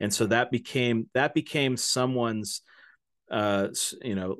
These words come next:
listening to classical music, that became someone's beautiful art that they saw in the museum that inspired them. But hearing someone, uh, talk about the, some things they see or their struggles or whatever, to see it in a,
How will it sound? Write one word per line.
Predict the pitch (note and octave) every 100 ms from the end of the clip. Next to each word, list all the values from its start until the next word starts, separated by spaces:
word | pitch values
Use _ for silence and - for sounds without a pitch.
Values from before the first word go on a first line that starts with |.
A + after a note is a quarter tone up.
| -
listening | A#2 - A2+ G#2
to | G2+ G#2
classical | G2 G#2+ G2 -
music, | F#2+ G2 G2+ G2
that | B2 -
became | B2+ C3 A2
someone's | - B2 A2+ A2 G#2 G2 - - G2 F2+
beautiful | A2 A2+ A#2 - A2+ G#2 G2+ -
art | A2 A#2 A#2+
that | G2+
they |
saw | G#2 - A2
in | G#2+
the |
museum | G2+ G2 A2+ G#2+
that | G2+
inspired | F#2+ - - A2+ A2+
them. | G2+ F#2+
But | G#2 G#2+ - - -
hearing | C3+ D3+ C#3+
someone, | - C3+ B2+ B2 G2 F2 F#2 C3+ - - - - _ _ _ _ _ _ -
uh, | G#2+ G#2 G2+ G2 - _ _ _ -
talk | - B2+ A#2+ B2
about | B2 G2 G2 G2 G2 - _ _ -
the, | F2+ G#2 G2+
some | - - A2+
things | A#2+ A2+
they | G2+ G2+
see | - A#2+ G#2+
or | G2+
their | G2
struggles | G2 - G#2+ G2+ G2 F#2+
or | G#2
whatever, | G2 F#2+ G2 F#2+
to | F2+ -
see | F#2 G#2
it | G2 G2
in | G2
a, | F#2+